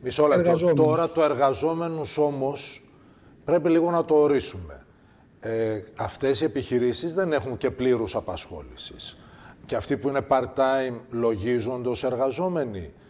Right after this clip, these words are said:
Speaker 1: Είναι
Speaker 2: Ναι, ναι,
Speaker 1: πολλές.
Speaker 2: ναι.
Speaker 1: Κοιτάξτε τώρα στα μέρη μας. Σε ένα, ε, ταβερνάκι στον Αλμυρό, στην Αγχίαλο, σε ένα χωριό του Πηλίου.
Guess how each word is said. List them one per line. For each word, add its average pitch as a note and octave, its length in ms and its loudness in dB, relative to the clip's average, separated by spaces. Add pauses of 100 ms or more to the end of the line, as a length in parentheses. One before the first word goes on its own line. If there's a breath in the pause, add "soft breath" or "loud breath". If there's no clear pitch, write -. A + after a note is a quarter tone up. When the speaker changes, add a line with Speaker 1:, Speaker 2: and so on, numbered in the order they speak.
(460 loud breath)
Speaker 1:
Είναι C3 280 -2
Speaker 2:
Ναι, D#3+ 100 0
ναι, D3+ 60 2
Speaker 1:
πολλές. B2+ 500 2
Speaker 2:
ναι. - 80 -16
Speaker 1:
Κοιτάξτε D3 400 0
τώρα B2 240 0
στα C#3+ 180 0
μέρη C3+ 400 -2
μας. - 260 -18 (500 loud breath)
Σε - 200 -2
ένα, A#2 600 0 (500 loud breath)
ε, - 140 -8
ταβερνάκι B2 1080 -2
στον A2 300 -6
Αλμυρό, A#2 580 2
στην A2+ 240 -10
Αγχίαλο, C#3 1000 0 (120)
σε A#2+ 220 -4
ένα A#2+ 300 -2
χωριό A#2+ 340 0
του A2 140 -8
Πηλίου. E3 580 2